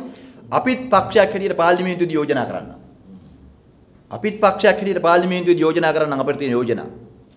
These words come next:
පාර්ලිමේන්තුවේ සියලු පක්ෂවලට ඇහුම්කන් දෙන්න. සියලුම මහජන නියෝජිතයින්ට ඇහුම්කන් දෙන්න. ඒක තමයි ගරු කතානායකතුමාගේ වගකීම. මම හිතන්නේ ගරු කතානායකතුමාට හොඳ අවබෝධයක් තියෙනවා පාර්ලිමේන්තුවේ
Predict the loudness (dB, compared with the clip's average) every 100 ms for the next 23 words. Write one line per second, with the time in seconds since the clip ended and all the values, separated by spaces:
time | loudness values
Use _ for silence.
0 | _ _ _ _ -6 -6 -4 -4 -2 -2
1 | -2 0 -2 0 0 0 -2 -6 -10 -4
2 | -2 -2 -4 -6 -12 -16 -20 -20 -20 _
3 | -20 _ _ _ _ _ _ _ 2 2
4 | 4 0 0 0 0 -2 -2 -4 0 0
5 | 0 -4 -6 -8 -14 -20 -20 _ _ _
6 | _ _ _ _ _ _ -4 -2 0 -2
7 | 0 0 2 2 2 0 -2 -4 -2 -2
8 | -2 -6 -16 -18 -20 -20 _ _ _ _
9 | _ _ _ -10 -6 -2 -2 -2 0 0
10 | 0 -4 -4 -4 -2 -2 0 0 -2 -4
11 | -4 -4 -4 -4 -8 -16 -20 -14 -2 0
12 | 0 -4 -6 -4 -6